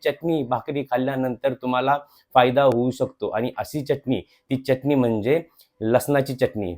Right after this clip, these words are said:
होय, लसूण हा खूप उपयुक्त आहे, यावरती already मी व्हिडिओ अपलोड केलेला आहे. जर पाहिला नसेल तर त्याची लिंक देखील याच व्हिडिओच्या डिस्क्रिप्शनमध्ये खाली देणार आहे. लसणामध्ये बरेचसे गुणधर्म असतात जी तुम्हाला ताठरता येण्यासाठी मदत करू शकतात.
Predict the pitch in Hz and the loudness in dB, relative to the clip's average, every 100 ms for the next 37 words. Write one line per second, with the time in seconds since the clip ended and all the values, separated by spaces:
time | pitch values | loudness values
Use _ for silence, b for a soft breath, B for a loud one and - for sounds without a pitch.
0 | - 147 131 98 b b 113 131 131 160 | 0 4 4 2 b b 4 4 4 2
1 | 139 131 135 151 135 131 131 147 143 139 | 2 2 2 -2 -2 -2 0 -2 2 2
2 | 117 147 135 107 135 147 139 156 117 131 | 2 0 0 2 4 2 0 -4 0 2
3 | 147 151 156 143 135 143 - - 123 139 | 2 2 0 0 0 2 0 -4 -4 -2
4 | 139 131 131 135 117 139 b b - 127 | -2 -2 0 0 2 0 b b 0 2
5 | - 123 131 135 127 139 135 135 120 117 | 4 4 6 4 0 -4 -4 -2 -2 -2
6 | 135 131 127 127 135 117 127 143 127 123 | -2 -2 -2 -2 -4 0 2 0 -2 -2
7 | 123 117 - 135 127 120 117 113 113 151 | -2 -4 -6 -8 -6 -4 -2 -2 -4 -6
8 | - _ _ 101 123 120 120 113 95 90 | -10 _ _ 0 2 4 4 2 0 -2
9 | _ _ 117 131 139 170 170 147 151 139 | _ _ 0 2 2 2 2 2 2 4
10 | 160 - 143 147 143 143 135 - 147 135 | 2 2 0 2 2 2 -2 2 2 2
11 | 131 151 139 131 135 143 131 127 - 127 | -2 -4 0 2 4 2 2 -2 -4 -4
12 | 131 120 120 123 127 143 123 120 - 117 | -2 0 -2 -4 -4 -2 -2 -4 -6 -6
13 | 107 - - | -4 -8 -10